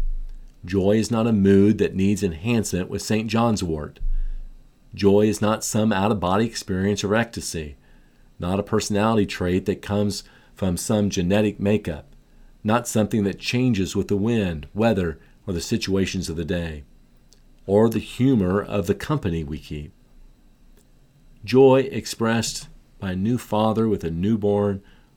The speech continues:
like when I first held my daughter Leslie, uh, our newborn daughter, she was crying and the nurses couldn't settle her down, but as soon as they put her in my arms, she quieted. Uh,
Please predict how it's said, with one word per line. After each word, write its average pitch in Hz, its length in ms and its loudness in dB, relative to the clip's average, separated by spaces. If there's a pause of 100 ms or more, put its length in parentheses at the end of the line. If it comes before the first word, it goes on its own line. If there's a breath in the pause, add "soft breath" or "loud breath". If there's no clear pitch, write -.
(140)
like 95 300 -4
when 98 280 2
I 104 180 -4
first 113 340 -4
held 104 220 -2
my 92 120 -2
daughter 92 320 -4
Leslie, 87 640 -4 (680 soft breath)
uh, 92 280 -6 (100)
our 101 180 -6
newborn 95 420 0
daughter, 90 400 -2 (260 loud breath)
she - 200 -4
was 87 200 -4
crying 117 680 0
and 85 120 -4
the 82 60 -6
nurses 104 420 -2
couldn't 104 240 -4
settle 113 320 0
her 104 140 0
down, 104 420 0
but 85 160 -4
as 82 100 -6
soon 143 280 -2
as 131 120 -2
they 101 120 -2
put 110 240 -4
her 107 100 0
in 90 120 -2
my 98 200 -2
arms, 98 600 0 (220 soft breath)
she - 200 -10
quieted. 76 600 -10 (2000)
Uh, 107 240 -10